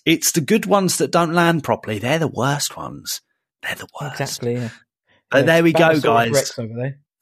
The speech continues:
Speaker 1: Uh, mate,
Speaker 2: That's it.
Speaker 1: th-, th-, this is the way. This is the way.
Speaker 2: This is, this is the way. So, uh, and this is also the end, but the fun doesn't end there.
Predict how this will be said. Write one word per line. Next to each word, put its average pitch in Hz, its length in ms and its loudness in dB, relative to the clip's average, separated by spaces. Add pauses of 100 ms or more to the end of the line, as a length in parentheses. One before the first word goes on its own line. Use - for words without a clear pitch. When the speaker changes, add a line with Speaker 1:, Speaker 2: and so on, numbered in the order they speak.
(120)
Speaker 1:
Uh, 190 140 0
mate, 139 680 0
Speaker 2:
That's - 20 -10
it. - 220 -12 (260)
Speaker 1:
th-, 160 140 -2 (160)
th-, 165 100 -2
this 180 280 2
is 160 120 -2
the - 80 -2
way. - 300 -10 (420)
This 110 220 -10
is 107 100 -10
the - 100 -14
way. - 160 -12 (280)
Speaker 2:
This 196 260 2
is, 156 160 0
this 170 220 0
is 151 100 0
the 151 100 -2
way. 117 220 0
So, 131 380 -2 (260)
uh, 160 40 0 (120)
and 160 100 0
this 196 140 0
is 160 80 0
also 175 400 4
the 160 180 4
end, 135 260 2
but 165 100 -2
the 175 80 0
fun 220 400 0 (220)
doesn't 196 360 0 (180)
end 175 440 2
there. 139 460 0